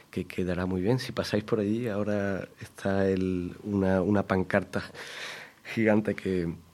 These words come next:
que hemos puesto de la empresa. Y después estamos haciendo también otra, otra promoción un poco más pequeña en, en Saint-Gilles, eh,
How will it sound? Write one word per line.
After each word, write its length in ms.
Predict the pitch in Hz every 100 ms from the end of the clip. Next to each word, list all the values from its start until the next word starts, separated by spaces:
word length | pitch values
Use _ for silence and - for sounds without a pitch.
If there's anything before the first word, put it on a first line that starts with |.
| _ _ - -
que 80 | 95
hemos 160 | 90
puesto 280 | - 98 95
de 80 | 87
la 60 | 76
empresa. 440 | 76 104 117 139 - - _ _ _ _ _ - - -
Y 320 | 95 101 92 92
después 320 | 92 - 98
estamos 320 | 107 101 104
haciendo 280 | 98 101 98
también 340 | 98 98 98
otra, 480 | 95 101 92 90 80 - - _ _ - - -
otra 320 | 101 92 85 - - -
promoción 460 | 98 95 - 104
un 120 | 101 90
poco 200 | - 98
más 240 | 95 90
pequeña 640 | - 92 - 95 95 92 95
en, 380 | 104 95 95 85
en 160 | 95 90
Saint-Gilles, 520 | - 87 95 151 - - - - - - -
eh, 720 | 90 90 92 87 87 90 82